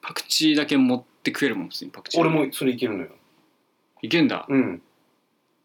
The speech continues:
Speaker 1: でも、あれ嫌いな人めちゃめちゃいるじゃん。
Speaker 2: ね、タイ料理とか行ってもね。
Speaker 1: なんか、
Speaker 2: うん。
Speaker 1: カメムシの匂いがするっていう。
Speaker 2: とか言うよね。でも全然美味しいよね。俺、俺癖強いのも、
Speaker 1: うん。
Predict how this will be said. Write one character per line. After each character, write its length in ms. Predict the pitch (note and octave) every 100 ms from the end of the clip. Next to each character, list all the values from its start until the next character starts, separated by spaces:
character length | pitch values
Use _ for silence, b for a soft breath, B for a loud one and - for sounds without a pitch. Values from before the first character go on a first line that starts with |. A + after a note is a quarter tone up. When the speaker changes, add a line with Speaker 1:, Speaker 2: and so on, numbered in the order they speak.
| _ _ -
Speaker 1:
で 60 | G#2
も、 120 | G#2
あ 40 |
れ 100 | A#2+ B2
嫌 180 | C#3
い 40 | C#3+
な 60 |
人 160 | C#3+ A#2
め 80 | F#2+
ち 80 | G#2+
ゃ 40 |
め 60 | G2
ち 120 | G#2+
ゃ 20 |
い 40 |
る 60 | G2+
じ 100 | -
ゃ 40 |
ん。 180 | - C3
Speaker 2:
ね、 180 | B2 -
タ 100 | C#3+
イ 60 | C#3+
料 80 | D3
理 60 |
と 80 | G#2+
か 40 | F2
行 60 |
っ 20 | -
て 80 |
も 120 | F#2 F2
ね。 140 | E2 _ _ _ _ _ _ _ _ B B B
Speaker 1:
な 40 |
ん 40 | -
か、 180 | F#2+ - -
Speaker 2:
う 80 | C#3
ん。 160 | C3+ - -
Speaker 1:
カ 160 | - D3
メ 100 | E3+
ム 100 | B2
シ 140 | -
の 60 | F#2+
匂 180 | F#2+
い 60 | F#2
が 60 | F2+
す 160 | -
る 60 | F#2+
っ 20 |
て 180 | _ -
い 40 |
う。 20 | -
Speaker 2:
と 60 |
か 80 | C3+
言 120 | C3+
う 20 | B2+
よ 80 | F#2+
ね。 100 | B2+
で 80 |
も 60 | C3
全 240 | E3 B3+
然 200 | B3+ B3
美 80 | F#3
味 60 | G3
し 180 | - F#3+
い 40 |
よ 80 | -
ね。 120 | -
俺、 160 | C#3 D3
俺 160 | B2+
癖 280 | C3 - D#4
強 260 | D#3+ F#3+ F3+
い 40 |
の 100 | F#2+
も、 380 | F#2+ G#2 F2 - -
Speaker 1:
う 40 |
ん。 100 | -